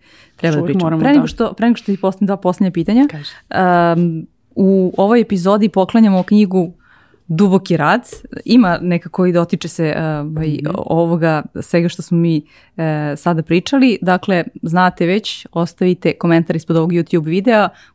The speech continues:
Speaker 1: ukoliko želite da osvojite, e, ovu knjigu. E, poslednje, pretposlednje zapravo
Speaker 2: Mhm.
Speaker 1: pitanje, načela si ga negde u, u toku ovog razgovora,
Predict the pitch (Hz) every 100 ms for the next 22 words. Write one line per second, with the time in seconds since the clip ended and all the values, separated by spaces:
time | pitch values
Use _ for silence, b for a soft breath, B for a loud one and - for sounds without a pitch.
0 | _ - 175 160 165 156 151 151 143 156
1 | 156 156 139 - B B B - 156 147
2 | - 170 160 160 175 170 202 269 320 -
3 | b b b - 180 170 170 165 160 _
4 | _ 214 208 - 220 170 165 226 233 165
5 | - 170 160 160 175 165 151 180 247 233
6 | 208 175 - - 185 185 - 156 160 185
7 | 165 165 165 160 156 - - 107 147 175
8 | 180 175 170 202 208 220 196